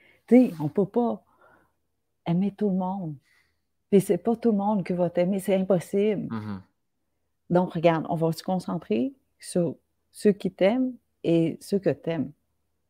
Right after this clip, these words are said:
Speaker 1: Puis t'as déjà pas assez de temps.
Speaker 2: Ouais,
Speaker 1: Parce
Speaker 2: c'est
Speaker 1: que
Speaker 2: ça.
Speaker 1: c'est vrai, j'aime
Speaker 2: <laughs>
Speaker 1: tout. Alors, c'est, c'est, c'est très problématique aussi.
Speaker 2: Hmm.
Speaker 1: Tu sais, chaque personne que je rencontre, je suis en amour, là.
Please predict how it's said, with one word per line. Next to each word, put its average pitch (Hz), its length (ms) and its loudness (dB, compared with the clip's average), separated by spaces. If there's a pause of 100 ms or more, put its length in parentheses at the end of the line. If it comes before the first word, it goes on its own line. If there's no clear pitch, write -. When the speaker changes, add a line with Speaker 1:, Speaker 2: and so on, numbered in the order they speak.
(840)
Speaker 1:
Puis 151 180 -2
t'as 147 200 -2
déjà 175 580 4
pas 180 200 -10
assez 143 220 -12
de - 120 -18
temps. - 140 -14 (1160)
Speaker 2:
Ouais, 131 140 2
Speaker 1:
Parce 135 100 0
Speaker 2:
c'est - 60 2
Speaker 1:
que 143 60 2
Speaker 2:
ça. 127 100 0
Speaker 1:
c'est 160 80 6
vrai, 165 280 8
j'aime 165 300 6
Speaker 2:
<laughs> - 60 -12
Speaker 1:
tout. 196 120 8 (280)
Alors, 147 320 6
c'est, 147 180 0
c'est, 139 220 -2
c'est 135 160 -4
très 160 200 -6
problématique 151 680 -4
aussi. 143 260 -2
Speaker 2:
Hmm. 175 40 -6
Speaker 1:
Tu - 40 -14
sais, 175 100 -2
chaque 180 240 -2
personne 170 320 -4
que 147 120 -2
je 143 100 -10
rencontre, 151 440 -6
je - 40 -14
suis - 80 -8
en 143 140 -4
amour, 151 340 -6
là. 202 160 -4